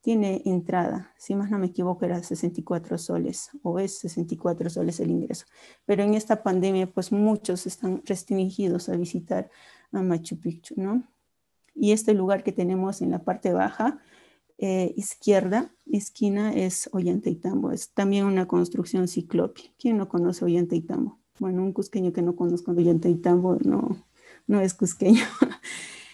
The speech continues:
Este, en Ollantaytambo también tenemos terrazas, este templo, tenemos colcas, ¿no? Colcas o graneros que más adelante les voy a dar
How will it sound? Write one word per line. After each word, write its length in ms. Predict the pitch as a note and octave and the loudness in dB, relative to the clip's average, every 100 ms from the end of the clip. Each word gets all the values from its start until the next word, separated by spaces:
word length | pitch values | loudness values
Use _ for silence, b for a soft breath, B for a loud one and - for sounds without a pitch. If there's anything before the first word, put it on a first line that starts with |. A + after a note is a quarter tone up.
| - | -8
Este, 960 | - G#3 G3+ - - G3+ G3 G3 G3 - | 4 6 6 2 6 10 10 10 4 2
en 280 | - G3+ G3 | 4 6 6
Ollantaytambo 720 | G3 G3+ F#3+ G3 G#3 A3 A3 | 6 6 6 4 6 6 6
también 280 | G#3 F3+ F3+ | 6 6 6
tenemos 420 | F3+ F3+ F3 F#3 | 6 8 6 4
terrazas, 720 | - F3+ - G3 G3 - G3+ | 2 2 2 0 0 0 -2
este 220 | - - F#3 | -2 0 0
templo, 600 | - G3 G3 G3 - F3+ | 4 2 4 2 2 2
tenemos 540 | F3+ F3 F3 F3+ - | 4 4 4 2 0
colcas, 800 | - G3 F#3 F3 F3 C#4 G#3+ - | 2 6 8 6 2 -4 -2 0
¿no? 300 | F#3+ G3 G#3 | 2 2 0
Colcas 500 | F#3+ F#3+ - G3 - | 2 2 2 0 2
o 80 | F3 | 2
graneros 480 | F3 F3+ F#3 F3+ | 4 4 4 0
que 100 | - | 0
más 220 | F3+ F3 F3 | 0 2 2
adelante 420 | E3+ F3 E3+ F3+ | 4 4 4 2
les 160 | E3+ | -2
voy 160 | F3 F3 | 2 4
a 80 | E3+ | 4
dar 200 | F3 | 2